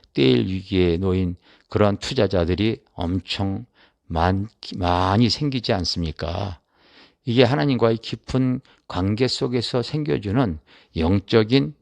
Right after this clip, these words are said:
세계, 영적인 실상을 우리가 이렇게 느끼는 거죠. 그 이전에도 그런 일이 있었어요. 여러분, 서울의 영등포에 가게 되면요,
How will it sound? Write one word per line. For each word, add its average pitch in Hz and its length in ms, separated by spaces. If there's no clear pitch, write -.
세계, 110 520
영적인 107 440
실상을 127 680
우리가 82 440
이렇게 85 520
느끼는 117 580
거죠. 80 440
그 135 160
이전에도 120 440
그런 104 260
일이 95 160
있었어요. 90 680
여러분, 98 340
서울의 98 480
영등포에 95 500
가게 87 200
되면요, 90 500